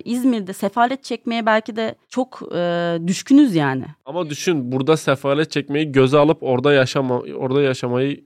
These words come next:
Speaker 2: göze almayan insanlar var. O kadar yaşamak istemiyorlar orada.
Speaker 1: E, küçük şehirde iş bulamıyor mu?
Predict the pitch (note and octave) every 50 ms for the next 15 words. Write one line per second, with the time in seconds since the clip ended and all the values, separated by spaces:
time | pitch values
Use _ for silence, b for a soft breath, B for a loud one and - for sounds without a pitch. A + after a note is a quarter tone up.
0 | _ _ G3 C#3 - B2 A#2+ A#2+ C#3 C#3 C3 B2+ B2 B2+ B2+ B2 A#2+ A2+ - -
1 | A2 A2 A2 A2 G#2 G2+ G#2 A2 - _ _ - C#3+ C#3+ C#3+ - D3+ C#3 D3 C#3+
2 | B2 - - _ - C3+ B2+ A#2+ - C3+ B2+ B2+ B2 - - - - B2 A#2 A2+
3 | G#2+ G#2 G#2 G#2 G#2 G2+ G#2 G#2+ G2+ G#2 _ _ - G3 G3 F#3+ - - G#3 -
4 | E4 E4 - E4+ E4 E4 D#4 C#4+ C#4+ B3 - C4+ C4+ - - - G#3+ B3 D4 D#4+
5 | E4 D4+ A3 F3+ D#3+ D3 C#3